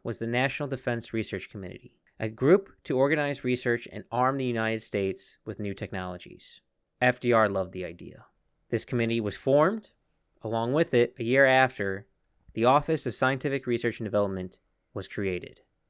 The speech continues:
And guess who was sitting at both? Vannevar Bush. Now, some of you might be familiar with the Office of Scientific Research and Development. That was the organization during World War Two that would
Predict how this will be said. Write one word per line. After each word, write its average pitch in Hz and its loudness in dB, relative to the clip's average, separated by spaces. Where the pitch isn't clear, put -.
And 104 -6
guess 127 2
who 123 0
was 117 2
sitting 127 0
at 110 -2
both? - -2
Vannevar 98 -6
Bush. - -10
Now, 131 2
some 175 0
of 185 2
you 180 2
might 160 2
be 143 -4
familiar 135 -2
with 120 -4
the 107 2
Office 110 -2
of 101 -6
Scientific 104 -6
Research 101 -6
and 95 -10
Development. 113 0
That 127 10
was 147 6
the 131 2
organization 117 2
during 104 0
World 104 -2
War 101 -2
Two 107 -4
that 98 -4
would 98 -6